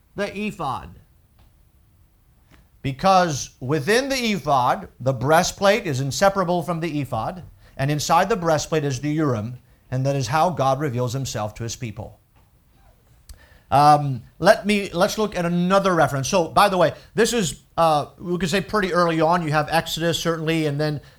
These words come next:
uh, David, uh, the man after God's own heart. But, uh, later, so after Solomon, the, the kingdom was, uh, rent in twain. You had the northern kingdom, the southern kingdom.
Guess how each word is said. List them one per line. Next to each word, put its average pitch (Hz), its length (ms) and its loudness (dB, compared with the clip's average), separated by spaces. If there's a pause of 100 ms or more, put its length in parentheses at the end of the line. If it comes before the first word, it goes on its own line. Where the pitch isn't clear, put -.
uh, 131 360 0 (500)
David, 185 640 2 (400)
uh, 113 140 -8
the 127 100 -2
man 170 200 4
after 170 280 2
God's 165 340 4
own 147 140 -4
heart. 160 500 2 (360)
But, 190 460 2
uh, 165 160 -6
later, 247 320 4
so 208 220 2
after 185 280 4
Solomon, 180 580 0
the, 139 360 -4
the 139 160 -6
kingdom 180 440 -2
was, 135 280 -2
uh, 131 100 -2
rent 156 220 -2
in 151 100 -4
twain. 175 400 -2
You 135 60 -4
had 127 100 -2
the 127 60 -4
northern 165 320 0
kingdom, 156 240 -6
the 131 80 -6
southern 151 260 -4
kingdom. 143 460 -4